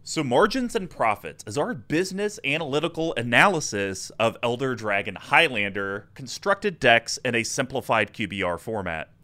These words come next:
We will aim to demonstrate today how running a business is similar to building an Elder Dragon Highlander deck. Our presentation will consist of four categories.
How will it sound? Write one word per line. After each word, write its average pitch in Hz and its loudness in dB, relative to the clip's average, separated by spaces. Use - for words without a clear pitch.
We 254 2
will 214 2
aim 180 4
to 156 -4
demonstrate 135 -2
today 135 2
how 123 -2
running 110 -2
a 110 -2
business 120 -8
is 123 -4
similar 127 4
to 156 2
building 151 2
an 104 -6
Elder 156 2
Dragon 120 2
Highlander 98 -6
deck. - 0
Our 226 8
presentation 180 4
will 151 2
consist - -2
of 196 8
four 117 0
categories. 90 0